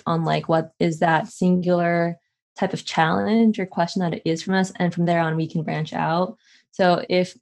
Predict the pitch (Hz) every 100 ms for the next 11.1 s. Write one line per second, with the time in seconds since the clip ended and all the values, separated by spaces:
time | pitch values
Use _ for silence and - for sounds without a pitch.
0 | - 175 185 175 170 - - - 165 160
1 | 160 160 160 160 165 160 _ _ _ 170
2 | - 160 160 160 170 160 160 - 175 180
3 | 185 185 170 175 175 - - - 165 170
4 | 165 170 180 214 220 _ _ _ _ -
5 | 202 202 180 175 175 180 170 180 180 -
6 | - 180 165 - 170 165 175 170 175 160
7 | 165 180 - _ _ _ _ _ _ -
8 | - 165 165 - 160 160 - 160 165 -
9 | 160 160 165 165 170 160 165 165 156 160
10 | 156 151 151 151 - 165 156 165 156 156
11 | 160